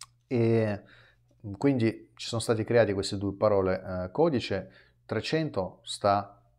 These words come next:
per feriti, duecento sta per i morti, i cadaveri. E voi immaginate che, eh, l'esercito ucraino ha nominato il capo,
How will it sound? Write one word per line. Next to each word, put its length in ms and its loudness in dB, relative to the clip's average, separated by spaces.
per 520 -2
feriti, 540 -2
duecento 640 -2
sta 300 -2
per 480 -6
i 420 -8
morti, 500 -4
i 80 -16
cadaveri. 540 0
E 100 -4
voi 120 2
immaginate 580 2
che, 180 -2
eh, 380 -12
l'esercito 500 -2
ucraino 720 0
ha 80 -10
nominato 580 -2
il 320 -8
capo, 600 0